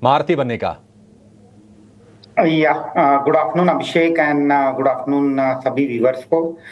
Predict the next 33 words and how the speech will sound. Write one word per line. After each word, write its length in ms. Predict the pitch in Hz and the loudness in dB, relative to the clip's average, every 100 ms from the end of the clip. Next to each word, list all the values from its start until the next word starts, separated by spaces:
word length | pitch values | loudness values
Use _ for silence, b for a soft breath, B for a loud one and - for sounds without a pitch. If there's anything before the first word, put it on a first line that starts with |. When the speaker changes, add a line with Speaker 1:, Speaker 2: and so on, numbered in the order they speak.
| B - | B 0
Speaker 2:
आज 200 | 151 156 | 0 2
का 80 | 208 | 0
मेरा 220 | 208 190 196 | 2 2 0
pick 280 | - 180 | 0 0
रहेगा 280 | 180 156 170 | 0 2 0
cables 380 | 165 151 143 151 | 0 0 0 0
and 200 | 156 160 | 0 0
wire 240 | 131 135 | 2 0
segment 420 | - 147 135 139 139 | -2 -4 -2 -2 0
से, 80 | |
वो 120 | 151 139 | 0 0
है 160 | 143 131 | 0 -2
Polycab 300 | 131 131 143 | -2 -2 -2
Limited। 440 | 135 127 117 143 | -4 -8 -2 -2
Basically 480 | 143 135 170 165 165 | 0 -2 -2 0 0
company 300 | 156 135 135 | 0 -2 0
का 100 | 151 | 0
market 380 | 135 - 139 - | 0 -2 -4 0
cap, 540 | 147 147 151 135 - _ _ _ - | 0 0 -4 -4 -8 _ _ _ -2
अ, 200 | 147 147 | 0 2
एक 220 | 147 143 | 0 0
लाख 240 | 143 - - | 0 0 -2
करोड़ 200 | 147 135 | -2 -2
से 200 | 170 160 | -2 -2
थोड़ा 160 | 139 143 | 0 0
ज्यादा 300 | 135 127 185 | 0 0 0
है। 80 | |
हालांकि 640 | 160 165 180 185 202 170 156 | 0 -2 -2 -4 -2 -2 -2
it's 200 | 165 160 | -2 -2
a, 40 | |
it's 160 | 165 175 | -2 -2
a, 180 | 160 | -2
अ, 360 | 156 - 143 - | -2 0 -2 -4